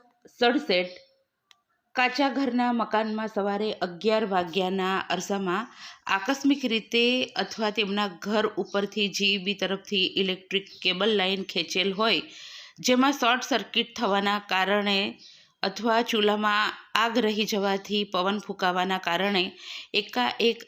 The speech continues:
આગ લાગી હતી અને થોડીક જ મિનિટોમાં વિકરાળ સ્વરૂપ પકડતા અનાજ, કપડાં, ઘરવકરી સામાન સહિત બધી જ વસ્તુઓ સહિત ત્રણ ગાળાનું આખું ઘર બળીને ખાખ થઈ જતા અંદાજે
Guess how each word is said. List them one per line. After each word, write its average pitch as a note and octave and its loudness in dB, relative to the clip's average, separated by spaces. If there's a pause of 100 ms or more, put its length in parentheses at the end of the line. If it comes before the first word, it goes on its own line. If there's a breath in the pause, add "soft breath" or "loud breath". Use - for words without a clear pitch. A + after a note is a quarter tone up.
આગ F#3+ 0
લાગી F3 2
હતી E3 -2 (540 soft breath)
અને C4 0 (140)
થોડીક B3+ 0
જ A#3 -2
મિનિટોમાં G#3 2
વિકરાળ G3+ 0
સ્વરૂપ F#3+ -4 (560)
પકડતા F#3+ 0 (640 loud breath)
અનાજ, B3 4 (120)
કપડાં, G#3 2
ઘરવકરી G3+ 0
સામાન F#3 0
સહિત G3 0
બધી G3+ 2
જ A3+ -2
વસ્તુઓ G3+ 0
સહિત G#3 0 (120)
ત્રણ A#3 2
ગાળાનું G3 0 (140)
આખું - -2
ઘર A3+ 2 (480 loud breath)
બળીને C4 4 (120)
ખાખ A3 0
થઈ A3 2
જતા G3+ 0 (220)
અંદાજે G#3 2